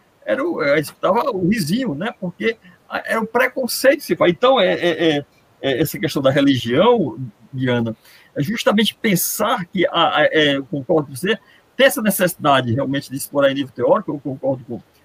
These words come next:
com o Goethe, né, para pensar essa visão de mundo dentro da perspectiva de uma coisa bem geográfica,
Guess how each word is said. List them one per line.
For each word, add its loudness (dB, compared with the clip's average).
com -4
o -4
Goethe, 0
né, -6
para 2
pensar 0
essa -2
visão -2
de -6
mundo -4
dentro -2
da 0
perspectiva -2
de -10
uma 0
coisa 4
bem 4
geográfica, 4